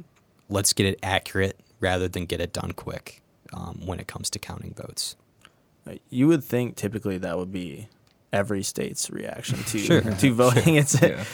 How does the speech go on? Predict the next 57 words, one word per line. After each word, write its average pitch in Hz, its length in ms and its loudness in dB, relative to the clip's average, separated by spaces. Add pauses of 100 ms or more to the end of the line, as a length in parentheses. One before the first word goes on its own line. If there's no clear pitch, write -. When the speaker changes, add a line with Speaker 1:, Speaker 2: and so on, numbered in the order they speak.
(380)
Speaker 2:
I 113 60 0
mean, 113 140 2
it's - 300 -2 (140)
twenty-something 101 760 -2
years 98 280 -2
and 95 60 -6
we 98 80 -2
still 92 280 -4
can't - 240 -10
figure - 180 -4
out 127 60 -2
how 107 160 2
to - 80 -4
Speaker 1:
Yeah. - 60 -10
Speaker 2:
get 60 140 -6
votes - 300 -8
to - 120 -8
Speaker 1:
I 117 40 -2
mean, 123 140 2
Speaker 2:
count - 80 -8
Speaker 1:
I 123 80 2
guess 131 220 2
Speaker 2:
correctly. 117 200 0
Speaker 1:
with - 80 -6
Iowa 104 460 4
being 98 380 -2
the, 90 140 -4 (300)
the 98 180 -6
first - 440 -4
one, 95 280 0
Speaker 2:
Yeah. 95 260 2 (420)
Speaker 1:
that, 95 200 -4 (300)
that 95 200 -6
played 85 240 -8
a 90 60 -10
lot 82 240 -12
into 90 320 -8
it. 110 160 -6 (160)
Um, 101 280 -10
they 104 100 -6
wanted 98 260 -6
to - 60 -2
see 101 160 0
who 104 160 0
had 90 160 -2
the 98 60 -2
head 95 200 -6
start, 101 340 -4 (160)
you 107 120 -6
know? 117 100 -8 (180)
Speaker 2:
Right. 98 320 2 (280)
Speaker 1:
But 85 100 -4
with 95 140 -8
Sanders 92 500 0
demanding 92 420 -2
a 87 60 -2
recount, 92 540 -2